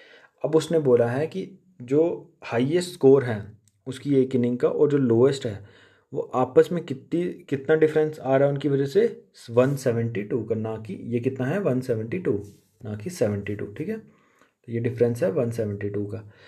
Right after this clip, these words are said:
If these two innings are excluded, अगर इन, हम इन हाईएस्ट और लोएस्ट दोनों इनिंग को निकाल दें तो कितनी इनिंग बचेंगी, थर्टी एट। तो उसने बोला थर्टी एट इनिंग का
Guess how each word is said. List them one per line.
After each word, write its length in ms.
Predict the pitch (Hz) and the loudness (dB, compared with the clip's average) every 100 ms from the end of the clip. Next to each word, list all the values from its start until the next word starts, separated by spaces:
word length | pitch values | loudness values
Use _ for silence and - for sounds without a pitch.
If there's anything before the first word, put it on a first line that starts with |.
| - - _ | -20 -20 _
If 100 | 160 | -2
these 200 | 165 196 202 | 2 2 2
two 220 | 165 190 | 2 4
innings 320 | 180 180 180 | 4 2 0
are 140 | 151 | 0
excluded, 540 | 156 - - 120 127 135 - | 0 -2 0 0 2 0 0
अगर 220 | 131 185 | 2 2
इन, 60 | 185 | 2
हम 320 | 185 170 180 | 0 0 2
इन 160 | 180 180 - | 2 -2 -8
हाईएस्ट 460 | - 117 135 160 | -2 2 2 0
और 200 | - 139 135 | -2 0 2
लोएस्ट 400 | 117 135 139 127 113 | 4 4 2 -4 2
दोनों 300 | 120 139 202 | 4 6 4
इनिंग 240 | 165 143 | 2 2
को 100 | 139 | 2
निकाल 360 | 131 131 104 104 | 2 2 -2 -2
दें 100 | 127 | -4
तो 80 | 147 | -6
कितनी 280 | - 160 185 | -8 -4 0
इनिंग 220 | 175 156 | 0 2
बचेंगी, 300 | 135 120 113 117 | 0 0 -2 -2
थर्टी 320 | 139 139 190 | -2 -2 -2
एट। 140 | 170 | -2
तो 520 | - - - _ - 160 | -6 -16 -20 _ -12 -8
उसने 200 | 143 180 | -4 2
बोला 220 | 160 165 - | 2 2 -4
थर्टी 360 | 156 151 170 170 | -8 -8 -6 -4
एट 160 | 170 | -4
इनिंग 260 | 160 143 143 | -6 -6 -6
का 180 | 170 | -8